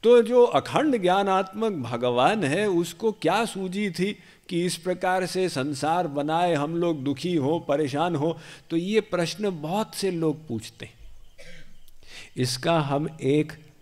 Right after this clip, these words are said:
दृष्टांत उत्तर के रूप में सुनाते हैं कि एक अरबपति था, उसका इकलौता बेटा था, पन्द्रह साल का।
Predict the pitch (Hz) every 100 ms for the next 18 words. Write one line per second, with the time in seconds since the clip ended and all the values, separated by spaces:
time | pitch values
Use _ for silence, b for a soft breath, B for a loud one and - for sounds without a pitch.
0 | - - _ _ - 110 107 107 131 135
1 | - - 147 190 185 151 - - - _
2 | _ _ - 143 - 160 147 135 135 117
3 | 113 - 110 107 - - 110 107 110 -
4 | 107 - _ _ _ _ _ B B B
5 | B - 147 - 143 180 160 - - -
6 | - 117 127 - 135 127 143 - 107 101
7 | - - _ _ _ _ _ _ _ _
8 | _ _ _ _ _ - 139 - 160 147
9 | 120 117 113 113 127 123 104 104 101 98
10 | - 107 - 120 123 120 110 104 107 107
11 | 104